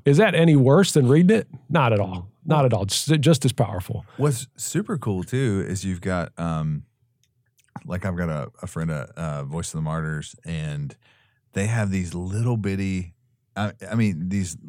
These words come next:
Speaker 2: little, um, like, fast forward. This has, like, three buttons on it. It has the whole Bible on it.
Speaker 1: Nice.
Speaker 2: And, you know, with technology,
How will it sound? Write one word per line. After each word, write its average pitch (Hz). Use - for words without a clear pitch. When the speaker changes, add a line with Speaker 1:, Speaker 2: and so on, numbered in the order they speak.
Speaker 2:
little, 101
um, 80
like, 80
fast 92
forward. 92
This 92
has, 90
like, 78
three 95
buttons 78
on 71
it. 64
It 98
has 110
the 87
whole -
Bible 82
on 73
it. 71
Speaker 1:
Nice. 120
Speaker 2:
And, 98
you 123
know, 90
with 90
technology, 87